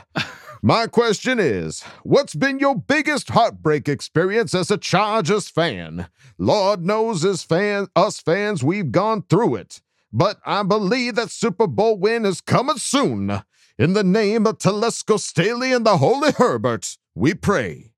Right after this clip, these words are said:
And everyone in agreement said, K love you, bye.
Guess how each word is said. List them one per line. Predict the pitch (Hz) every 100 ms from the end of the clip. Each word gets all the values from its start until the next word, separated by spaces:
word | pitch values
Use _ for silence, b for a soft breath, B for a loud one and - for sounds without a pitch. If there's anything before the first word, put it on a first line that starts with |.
| _ _ _
And | 117 170
everyone | 202 202 208 196 208 208
in | 220
agreement | 254 240 208 127 107
said, | - 143 123 127 - _ _ _
K | 120 165
love | 135 147
you, | 185
bye. | 160 135 69 73 85 110